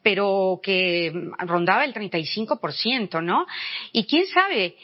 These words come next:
a lo mejor México tiene la suerte, como ha sucedido de repente en algunos países, de que surja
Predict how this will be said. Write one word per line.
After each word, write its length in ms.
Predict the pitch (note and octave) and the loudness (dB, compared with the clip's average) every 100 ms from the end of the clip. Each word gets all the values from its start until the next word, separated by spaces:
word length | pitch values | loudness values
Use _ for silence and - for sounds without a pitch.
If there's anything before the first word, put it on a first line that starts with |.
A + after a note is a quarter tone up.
| - _ _ - | -20 _ _ 2
a 140 | A3 | 2
lo 80 | A3 | 2
mejor 320 | A3+ - E4+ | -2 0 0
México 720 | E4+ F4 E4 - G#3 B3 E4 _ | 2 0 -2 -2 0 0 -2 _
tiene 280 | - C4+ D#4+ | 0 2 2
la 140 | D4+ B3+ | 0 0
suerte, 800 | - D4 D4+ - G#3+ B3+ F4 _ | 2 0 0 -2 -2 0 -4 _
como 240 | G#3 G3 | -2 2
ha 60 | G3+ | 2
sucedido 580 | - A3+ A#3 A3 D4+ B3+ | 0 -6 -4 -2 0 0
de 120 | F3+ | 0
repente 440 | E3+ - D#4 F4 | -2 0 0 0
en 80 | G#3 | -2
algunos 420 | E3+ D#3+ G3+ G#3+ | -2 -2 -4 -4
países, 560 | - G3+ A#3 B3 G3+ D#4+ - - - - - - _ _ _ | -2 -2 -2 -2 -2 -2 -8 -16 -14 -14 -16 -18 _ _ _
de 160 | A#3 G#3+ | 2 4
que 100 | A3 | 2
surja 680 | - D4+ F4 - A#3+ E3 | 0 -2 -2 0 0 0